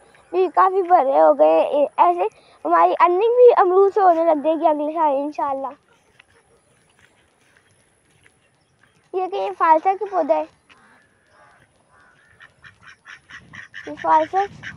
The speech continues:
ये हमने बड़े-बड़े बनाना लगाए थे, अब वो ऊपर से फूटेंगे, बाद में हम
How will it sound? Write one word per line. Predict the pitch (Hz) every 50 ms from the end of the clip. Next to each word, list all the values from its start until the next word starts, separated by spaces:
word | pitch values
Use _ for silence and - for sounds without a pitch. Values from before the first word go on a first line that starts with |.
| - - - - - - - - - - - - - - - - - - - - - _ _ - - - - - _ _ _ _ _ _ _ _ _ _ _ _ _ _ _ _ _ - - - - - - _ - - - _ _ _ _ - _ _ _ _ _ _ -
ये | 302 330 427 427
हमने | 415 415 440 427
बड़े-बड़े | 370 381 370 392 403 392 392 403 403 403
बनाना | 381 381 381 339 320 320 349 349
लगाए | 349 330 359 330 311 311
थे, | 302 370 359 330
अब | - 302 311 320
वो | 294 311 311 349 370 -
ऊपर | - 349 359 330 359 392
से | 381 370
फूटेंगे, | - - 339 320 269 - 359 359 359 392
बाद | 349 320 349 339 339
में | 349 359
हम | 349 349 320